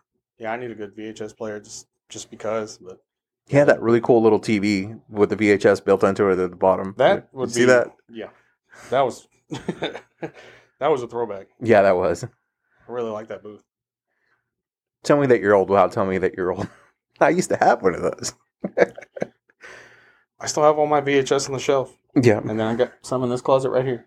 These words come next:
Speaker 2: Yeah.
Speaker 1: Oh, man, good old days.
Speaker 2: All in all, we are very happy and pleased with the event and having gone, and, and look forward to going to again next year when they have it again, and
Speaker 1: Yeah,
Speaker 2: maybe
Speaker 1: absolutely.
Speaker 2: actually, I,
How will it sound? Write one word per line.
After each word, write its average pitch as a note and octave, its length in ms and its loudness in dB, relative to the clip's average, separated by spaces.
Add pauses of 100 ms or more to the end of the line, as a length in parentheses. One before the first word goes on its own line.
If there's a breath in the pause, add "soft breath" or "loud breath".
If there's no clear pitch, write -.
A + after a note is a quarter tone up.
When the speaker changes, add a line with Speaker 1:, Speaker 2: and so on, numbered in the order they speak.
Speaker 2:
Yeah. G2+ 220 2 (1600 soft breath)
Speaker 1:
Oh, A#2 240 -16
man, G#2 240 -16
good A2 140 -10
old G2+ 180 -10
days. G2+ 360 -12 (1160)
Speaker 2:
All A#2 180 6
in G#2+ 100 2
all, F#2+ 300 4
we G#2 140 2
are F#2+ 360 2
very G#2+ 300 4
happy F#2+ 360 0
and F#2 120 -6
pleased F#2 440 -2
with F#2 220 -2
the G2 120 -2
event F#2 320 0
and F#2 240 -12
having F#2+ 280 0
gone, F#2 440 0
and, F2+ 520 -6 (180)
and G#2 440 2
look A#2+ 120 2
forward A2+ 280 6
to A2+ 80 -6
going G2+ 320 2
to G2 260 0
again G2 300 2
next G2+ 240 2
year F#2+ 240 2
when F#2 120 0
they G2 80 2
have F#2+ 140 2
it F#2 80 -2
again, F#2 320 2
and F#2 160 -4
Speaker 1:
Yeah, G2 80 -2
Speaker 2:
maybe G2+ 260 2
Speaker 1:
absolutely. G2 440 0
Speaker 2:
actually, - 60 -20 (360 soft breath)
I, - 80 -8